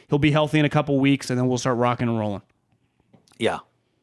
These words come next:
Speaker 2: No, I mean, rocking and rolling, like, you think he's gonna be healthy in a couple of weeks, right? He's coming off a torn quad, but
Speaker 1: Yeah, it's risky. I mean, there's risk
Speaker 2: But if the
Speaker 1: involved.
Speaker 2: price is a fifth or a sixth,
Speaker 1: Well, they
Speaker 2: whatever.
Speaker 1: gave him a sixth. Why do they care about
Speaker 2: Yeah.
Speaker 1: a sixth? What would the Panthers do to make the playoffs?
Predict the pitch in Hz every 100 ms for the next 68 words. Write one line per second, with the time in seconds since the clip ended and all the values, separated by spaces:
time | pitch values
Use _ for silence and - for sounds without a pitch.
0 | _ - 175 139 143 131 127 151 143 120
1 | 131 131 117 107 - 110 - 156 104 104
2 | 98 95 95 101 92 107 101 107 - 117
3 | 120 117 120 110 98 - 127 104 - 123
4 | 85 - - 107 - _ _ - 170 175
5 | 202 - 107 117 _ - 185 139 131 113
6 | - 135 135 - 226 143 123 - 170 151
7 | 139 113 - 135 - 110 87 135 117 -
8 | - 123 170 160 165 185 160 - - 233
9 | - 131 143 151 170 139 120 117 - -
10 | 110 - - _ _ _ _ _ _ -
11 | - _ _ _ _ _ 160 202 156 147
12 | 170 165 131 151 147 147 143 123 160 190
13 | 71 -